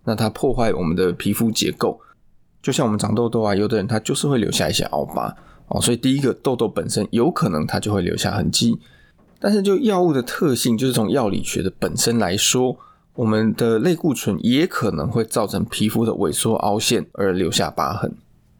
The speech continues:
总之呢，打痘痘针都有可能会造成凹陷的疤痕。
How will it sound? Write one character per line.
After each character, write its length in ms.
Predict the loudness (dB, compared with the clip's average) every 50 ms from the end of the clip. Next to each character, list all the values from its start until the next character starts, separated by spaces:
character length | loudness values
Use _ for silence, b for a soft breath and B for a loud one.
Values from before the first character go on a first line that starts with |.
| _ -18 -8 -4
总 180 | 0 0 0
之 180 | 2 2 2 2
呢， 160 | 2 2 2
打 160 | 0 0 -2
痘 160 | 0 0 0
痘 140 | 2 2 2
针 160 | 2 0 0
都 260 | 0 0 0 0 2 4
有 160 | 4 2 2
可 300 | 0 -2 -2 -2 0 0
能 140 | 0 0 2
会 160 | 2 0 0
造 180 | 0 0 -2
成 160 | 0 -2 -4 -2 0
凹 160 | 0 0 0
陷 240 | 2 2 0 0 0
的 80 | -4
疤 280 | -6 -6 -4 -4 -4 -4
痕。 220 | -4 -6 -6 -8